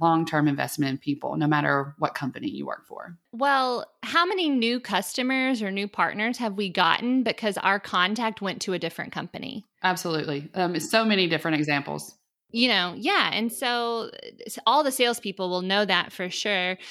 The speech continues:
Speaker 2: And as you're thinking of these things in marketing, think of it that way too, is this, you know, emotional connection, like we talked about on the leadership stuff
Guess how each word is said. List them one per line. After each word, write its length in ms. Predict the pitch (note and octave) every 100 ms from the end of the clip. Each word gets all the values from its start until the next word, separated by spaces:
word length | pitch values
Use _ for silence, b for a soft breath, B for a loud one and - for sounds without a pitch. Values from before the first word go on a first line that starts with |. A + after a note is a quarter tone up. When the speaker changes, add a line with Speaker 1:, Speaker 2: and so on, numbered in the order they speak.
| B -
Speaker 2:
And 100 | A3
as 160 | A3
you're 80 | G#3+
thinking 340 | G3 D4 C#4+ A3
of 100 | G3
these 160 | G#3
things 240 | G3+ G3+ F3+
in 100 | F3
marketing, 540 | F3+ C4 A#3 E3+ F3+
think 180 | A#3 A3+
of 80 | A#3+
it 140 | A#3
that 200 | G#3+ G#3+
way 160 | G#3+ A3
too, 420 | - D#4 C#4+ -
is 200 | F3+ F#3
this, 360 | G3 G3+ - -
you 120 | G#3
know, 200 | F#3 F3 -
emotional 680 | G#3 G#3 G#3 - B3+ A#3+ B3
connection, 640 | C4+ G#3+ G3+ - A#3 A#3+
like 160 | A3 A3
we 80 | G3+
talked 240 | F#3+ -
about 140 | G#3
on 160 | G3+ G3+
the 100 | G3
leadership 520 | F#3 F#3+ G3+ - G#3
stuff 300 | - G3 G3+